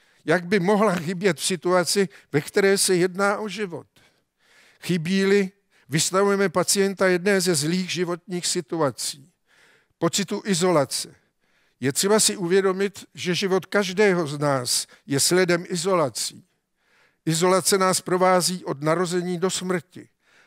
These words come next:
Provází nás izolace od lidí, od míst, zvířat, věcí, až po izolace od ideí. Izolací je už narození,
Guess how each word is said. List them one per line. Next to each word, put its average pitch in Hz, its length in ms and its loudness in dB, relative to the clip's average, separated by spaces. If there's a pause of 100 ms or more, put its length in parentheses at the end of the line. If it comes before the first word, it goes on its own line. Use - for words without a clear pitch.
Provází 170 500 2
nás 180 440 2
izolace 170 560 0
od 165 180 -2
lidí, 151 480 -4
od 170 200 0
míst, 151 400 -4
zvířat, 147 640 -2
věcí, 147 600 -2 (200)
až 160 160 0
po 185 220 -2
izolace 180 640 0 (140)
od 170 260 -4
ideí. 156 600 -2 (680)
Izolací 180 520 2
je 185 120 4
už 180 220 -6
narození, 160 680 0